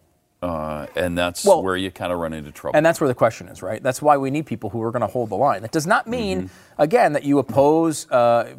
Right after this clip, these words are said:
Speaker 2: Trump because you think that he had bad ideas, you know, uh, eighteen months ago. If he's doing a good job
Speaker 1: <clears throat>
Speaker 2: now, that's how we're gonna judge him.
Speaker 1: Yeah.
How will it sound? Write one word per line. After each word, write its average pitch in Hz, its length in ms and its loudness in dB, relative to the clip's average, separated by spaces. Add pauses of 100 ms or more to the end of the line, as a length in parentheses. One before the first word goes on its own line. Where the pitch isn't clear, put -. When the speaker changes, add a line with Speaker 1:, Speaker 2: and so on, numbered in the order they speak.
Speaker 2:
Trump 160 320 0
because 123 280 -6
you 117 80 -6
think 135 280 -6
that 107 140 -4
he 117 100 -4
had 113 160 -2
bad 113 180 2
ideas, 117 500 -2
you 131 120 -8
know, 113 180 -4
uh, 123 260 -2
eighteen 123 300 -8
months 135 220 -2
ago. 131 240 2
If 143 100 -4
he's 135 140 -2
doing 202 260 0
a 170 60 4
good 139 180 0
job 110 220 4
Speaker 1:
<clears throat> 104 120 -2
Speaker 2:
now, 139 140 0
that's 160 160 -4
how 165 120 4
we're 165 180 0
gonna 240 180 2
judge 110 260 -6
him. 196 140 -8 (180)
Speaker 1:
Yeah. 78 200 -6